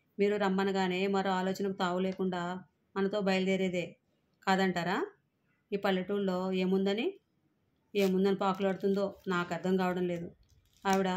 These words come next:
ఇక్కడుంటే తిండికని, మందులకని వేలకు వేలు డబ్బు గుంజి దాచుకోవాలని చూస్తున్నట్లుంది. ఆవిడ ఇక్కడ ఉండడానికి అదొకటే కారణం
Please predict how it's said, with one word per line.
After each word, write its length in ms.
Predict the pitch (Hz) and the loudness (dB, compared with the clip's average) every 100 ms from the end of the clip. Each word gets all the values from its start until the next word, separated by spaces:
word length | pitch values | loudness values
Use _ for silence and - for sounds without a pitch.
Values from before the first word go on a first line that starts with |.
| 202 202 196 | 0 -2 -4
ఇక్కడుంటే 580 | 196 196 175 180 185 190 | -4 -2 -2 -2 -2 -4
తిండికని, 560 | 196 185 190 196 180 | -2 -2 -2 -2 0
మందులకని 560 | 185 180 180 180 180 185 | 0 0 -2 -4 -2 -2
వేలకు 360 | 185 185 185 185 | 0 -2 -2 -4
వేలు 180 | 185 | -4
డబ్బు 240 | 185 180 165 | -2 -2 -2
గుంజి 520 | 180 175 196 214 180 _ _ _ - | -2 0 -2 -4 -8 _ _ _ -6
దాచుకోవాలని 520 | 196 190 190 202 190 208 | 0 0 0 -2 -2 -2
చూస్తున్నట్లుంది. 760 | 226 - 214 220 208 180 165 190 - _ _ _ _ - | -4 -4 -4 -2 -2 -2 -4 -10 -18 _ _ _ _ -2
ఆవిడ 220 | 190 196 | 0 2
ఇక్కడ 320 | 190 208 208 | 2 0 0
ఉండడానికి 520 | 190 190 190 196 196 196 | 2 2 2 0 0 0
అదొకటే 380 | 196 190 196 | 0 -2 -4
కారణం 360 | 208 202 185 196 | -4 -2 0 0